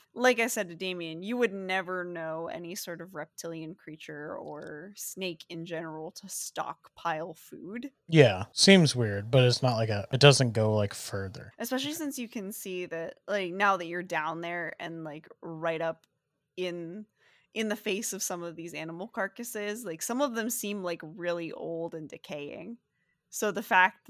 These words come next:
Speaker 1: that you're assuming that it chose fresher prey over the stuff that it had already stockpiled, like, this is getting kinda strange.
Speaker 2: I'll, uh, I'll be like, "Please get me out of here. It smells awful."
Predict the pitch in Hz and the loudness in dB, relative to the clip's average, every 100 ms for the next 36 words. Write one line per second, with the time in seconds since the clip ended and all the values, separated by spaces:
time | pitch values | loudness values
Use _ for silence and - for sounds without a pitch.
0 | 170 180 160 - - 190 180 185 - 175 | -6 -4 -4 -8 -10 -4 -2 -2 -4 -8
1 | 165 165 165 156 - - 175 - _ _ | -8 -8 -8 -8 -10 -10 -12 -12 _ _
2 | _ _ - - - 214 175 175 - - | _ _ -8 -6 -2 -2 -2 -4 -8 -4
3 | 175 190 175 160 - 165 160 165 190 180 | -4 -4 -8 -10 -10 -4 -4 -2 -2 -2
4 | 170 170 165 - 165 - 170 160 160 160 | -2 -8 -10 -8 -8 -8 -10 -8 -8 -6
5 | 180 147 175 - 151 160 - 226 208 208 | -6 -8 -10 -6 -4 -4 -6 -4 -2 -2
6 | 208 214 _ _ _ _ _ - 180 160 | -6 -10 _ _ _ _ _ -2 -2 -2
7 | - - _ 190 196 - 180 - 160 160 | -6 -10 _ -6 -4 -6 -8 -4 -4 -4
8 | - 151 185 - - - 190 226 - - | -8 -8 -8 -10 -8 -10 -10 -12 -12 -16
9 | _ - 123 127 127 123 127 135 143 143 | _ 8 10 12 12 10 10 10 12 10
10 | - 233 226 233 214 208 196 175 175 180 | 12 10 10 10 12 12 12 12 10 8
11 | - - 185 175 151 - _ _ - 190 | 8 10 12 12 12 4 _ _ 12 12
12 | 170 - 160 180 - | 12 12 10 10 6